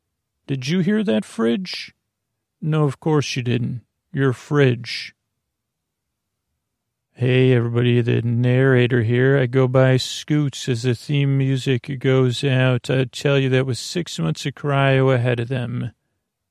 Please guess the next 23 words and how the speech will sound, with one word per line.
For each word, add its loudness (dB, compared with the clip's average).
What 0
is 0
the -2
future? -4
What -2
being 2
is, -2
uh, 2
walking -2
around? 2
Is 0
it -4
a -2
big -2
farm 0
being? 0
And -2
will 0
Dax -4
ever -4
finish -4
Dax's -6
Sudoku? -4